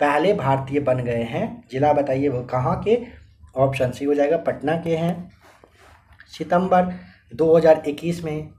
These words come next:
सदानंद सिंह का निधन हो गया, उनके संबंध में क्या सही है बताइए?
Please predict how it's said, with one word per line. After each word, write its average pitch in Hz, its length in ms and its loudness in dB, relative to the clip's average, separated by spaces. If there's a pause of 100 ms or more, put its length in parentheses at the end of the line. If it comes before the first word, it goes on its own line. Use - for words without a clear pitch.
सदानंद 175 560 2
सिंह 156 220 -4
का 143 120 0
निधन 143 300 0
हो 143 180 -2
गया, 135 340 0 (300)
उनके 151 280 -2
संबंध 156 320 0
में 147 280 -6
क्या 160 220 4
सही 160 300 -2
है 160 160 0
बताइए? 139 480 -2